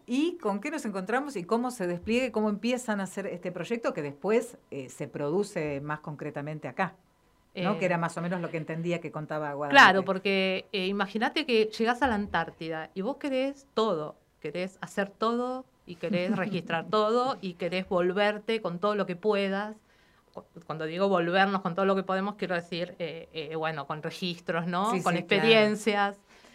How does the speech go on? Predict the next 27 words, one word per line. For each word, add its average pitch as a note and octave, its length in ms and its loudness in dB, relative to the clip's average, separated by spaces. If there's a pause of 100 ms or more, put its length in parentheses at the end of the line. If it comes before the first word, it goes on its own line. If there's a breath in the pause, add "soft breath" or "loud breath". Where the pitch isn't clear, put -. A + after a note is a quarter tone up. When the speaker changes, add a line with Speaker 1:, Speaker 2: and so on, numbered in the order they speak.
(180 loud breath)
Speaker 2:
Eh, F3 560 0
y, B3 440 0
eh, F3+ 420 0
lo F#3+ 160 0
que, F#3+ 80 -8
lo F#3+ 100 -2
que F#3+ 100 0
nosotros C4 340 -2
habíamos C4 300 0
presentado C4+ 840 0
era A3 200 0
un A3 140 0
programa, G3+ 720 0 (200)
era G3 200 -2
un G3 320 -2
proyecto G#3+ 640 -4 (400 soft breath)
de G3+ 400 0
mapeado G3 1040 4
en F#3+ 100 0
video F#3 640 0 (360)
sobre G#3 760 -2
distintos G3 560 -2
lugares G3 880 2
y - 40 -16
paisajes G3+ 880 -4
Speaker 1:
Qué - 40 -16
lindo. F#3 240 -18